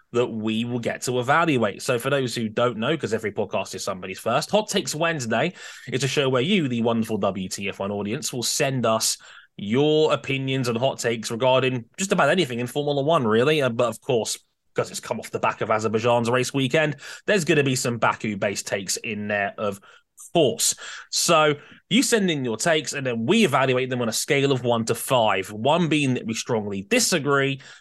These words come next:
and five being that we strongly agree. And as a extra, uh, sprinkle of a feature,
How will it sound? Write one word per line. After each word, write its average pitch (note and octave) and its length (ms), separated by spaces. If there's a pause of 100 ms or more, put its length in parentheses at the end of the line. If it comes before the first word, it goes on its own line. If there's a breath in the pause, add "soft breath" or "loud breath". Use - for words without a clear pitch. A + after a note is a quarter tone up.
and C3 160
five C3 440
being A#2 260
that A2 100
we G#2+ 120
strongly A2+ 520
agree. F#2+ 420
And G2+ 160
as G2 140
a G2+ 360
extra, A#2+ 560 (420 loud breath)
uh, G#2+ 320
sprinkle A2+ 840
of G#2+ 140
a G#2 40
feature, A#2 520